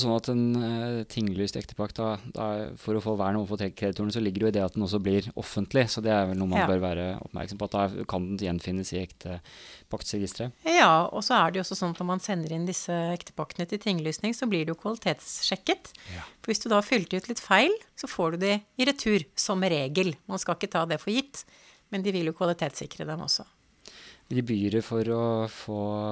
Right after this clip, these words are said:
Speaker 1: det tinglyst er jo sånn cirka femten hundre kroner, eh, og det er jo da en, sånn sett en liten pris å betale for den, eh, kvalitetssikringen.
Speaker 2: Absolutt, det er det.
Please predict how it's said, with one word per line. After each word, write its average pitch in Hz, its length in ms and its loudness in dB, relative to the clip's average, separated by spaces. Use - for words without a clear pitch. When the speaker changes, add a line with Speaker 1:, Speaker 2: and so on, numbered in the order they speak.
Speaker 1:
det 110 140 -6
tinglyst 107 280 0
er 104 120 0
jo 107 80 -4
sånn 104 100 -4
cirka - 320 -6
femten 95 320 -4
hundre 104 140 0
kroner, 95 420 -2
eh, 104 320 0
og 107 380 0
det 110 80 -2
er 101 240 -2
jo 101 80 0
da 101 160 0
en, 101 140 0
sånn 113 160 -4
sett 107 160 -2
en 131 80 6
liten 120 240 0
pris 107 320 0
å 113 80 -4
betale 101 320 4
for 107 240 2
den, 98 300 4
eh, 98 140 -6
kvalitetssikringen. 98 640 -6
Speaker 2:
Absolutt, - 720 0
det 190 140 2
er 135 220 4
det. 147 40 -2